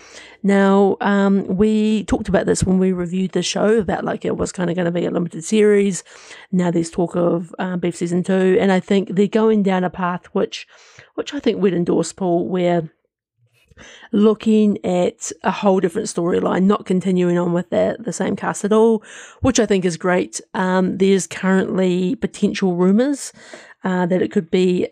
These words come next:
Jake Gyllenhaal and Anne Hathaway. I feel like we're really in the era of, and I think about this with, like, The White Lotus,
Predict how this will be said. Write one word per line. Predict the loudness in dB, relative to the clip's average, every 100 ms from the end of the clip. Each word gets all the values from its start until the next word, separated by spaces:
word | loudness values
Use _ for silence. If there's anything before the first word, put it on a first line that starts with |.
| -6
Jake | -2 -2 -2 -6 -4
Gyllenhaal | 0 2 2 2 2 0
and | 2 2 2 2
Anne | 0 2 2
Hathaway. | 0 0 0 0 0 -4 -10 -20 -20 -20 _ -20 _ _ _ _ _ _ _ -2
I |
feel | 0 2
like | 2
we're | 2 2
really | 4 4 4 4
in | 4
the | 2 0
era | 2 2 2
of, | 2
and | 0
I | -2
think | -2 -2
about | -2 -2
this | -4 -4
with, | -2
like, | -2
The | 0
White | -2 -2 -4 -4
Lotus, | -2 -2 0 -4 -2 -6 -6 -8